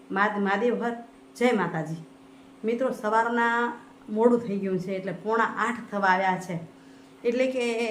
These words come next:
મોડું થાય ને તેથી થોડું વધુ મોડું કરું, એટલે કારણ કે ત્યાં પૂજાવાળાના નંબર વાઇઝ નંબર હોય છે. આપણે પૂજા તો બીજી કંઈ કરવી ન હોય, પણ દર્શન કરવા હોય તોય નંબર વાઇઝ આપણે વારો જ્યારે મળે ત્યારે દર્શન થવાઈ જાય.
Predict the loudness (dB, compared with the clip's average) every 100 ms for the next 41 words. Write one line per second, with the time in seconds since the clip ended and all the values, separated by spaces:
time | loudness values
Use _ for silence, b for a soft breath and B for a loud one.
0 | -2 -4 -14 -12 0 2 2 2 0 2
1 | -2 -2 0 2 4 4 4 4 4 2
2 | 0 0 -2 2 0 0 -2 0 2 0
3 | -2 -4 -2 4 4 6 4 2 0 0
4 | 0 0 0 0 0 2 2 -2 -2 -4
5 | -4 -6 -6 -4 0 0 -2 -6 -4 -4
6 | -2 -2 2 4 4 2 -2 -12 -20 -20
7 | B B B B B 2 6 6 6 4
8 | 2 2 4 4 6 4 4 2 2 2
9 | 2 6 6 6 0 -14 -20 -4 -2 0
10 | 6 8 8 8 4 4 4 2 2 0
11 | 2 2 4 2 2 -4 -2 -2 -2 -4